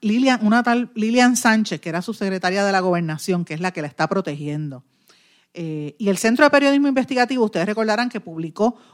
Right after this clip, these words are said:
un artículo donde ubicaba a Mabel Cabezas al centro de un esquema, como que la llamaban la secretaria de Salud de, de facto,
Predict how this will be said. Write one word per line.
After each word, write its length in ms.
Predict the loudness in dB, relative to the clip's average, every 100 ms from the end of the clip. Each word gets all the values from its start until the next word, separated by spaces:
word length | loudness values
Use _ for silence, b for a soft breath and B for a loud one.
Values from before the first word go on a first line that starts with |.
| b
un 140 | 0
artículo 640 | 0 0 -2 -2 0 0 0
donde 320 | -4 -4 -4
ubicaba 440 | -4 -4 -2 0
a 40 | 2
Mabel 280 | 2 0
Cabezas 420 | 2 2 2 0 -2
al 140 | -2
centro 340 | -2 0 2
de 60 | 2
un 100 | 2
esquema, 460 | 2 0 0 0 -4 b b b b
como 260 | -6 -4 -4
que 160 | -2 0
la 140 | 0
llamaban 360 | 2 2 4 4
la 120 | 2
secretaria 500 | 0 -2 -2 0 0
de 80 | 2
Salud 300 | 0 0 0
de, 380 | 0 0 0 _
de 180 | -4 -2
facto, 500 | 2 0 -2 -20 -20